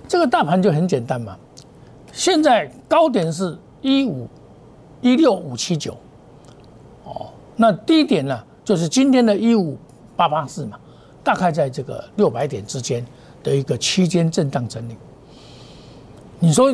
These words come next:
这个盘要马上挂，不太会，为什么？因为到底资金跟第一季的景气行情确实存在了，第一季业绩都很好，不会太差。那么会比较会影响是在第三季，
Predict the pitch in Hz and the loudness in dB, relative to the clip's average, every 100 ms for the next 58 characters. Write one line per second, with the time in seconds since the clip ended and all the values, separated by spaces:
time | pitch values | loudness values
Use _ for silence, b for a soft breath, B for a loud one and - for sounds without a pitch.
0 | 208 - 302 277 - 165 196 180 262 269 | -2 -2 0 0 -2 0 0 0 -4 -10
1 | 165 139 202 160 196 131 156 156 151 139 | -6 -2 0 0 -2 -4 -2 -2 -2 -2
2 | 131 - 196 165 - 196 196 160 B B | -6 -2 -2 -2 -2 2 2 2 B B
3 | B - - 143 131 - 226 196 202 202 | B 0 0 0 -4 -2 0 2 2 2
4 | 190 - - - - - b b - - | -2 -10 -20 -20 -20 -20 b b -6 -2
5 | 226 220 339 269 240 262 190 165 - 127 | 0 2 4 4 4 2 0 0 -4 -6
6 | 180 156 143 135 127 131 139 131 101 - | -4 -4 -4 -8 -6 -6 -6 -10 -12 -14
7 | - - - - 262 262 320 269 262 175 | -14 -16 -20 0 2 4 2 2 2 2
8 | 190 170 160 127 151 101 - - B B | 0 0 0 0 -6 -8 -16 -20 B B
9 | B - 196 214 165 160 143 127 123 B | B -2 2 2 2 0 -2 -6 -8 B
10 | B B B B - - 269 226 - - | B B B B -8 0 2 2 -4 -20
11 | - - - 359 233 170 185 254 254 277 | -20 -4 2 2 0 -2 0 2 4 2
12 | 208 262 190 156 165 170 170 - 226 - | 2 2 2 -2 -2 -2 -2 0 0 0
13 | 175 160 165 | -2 -2 -6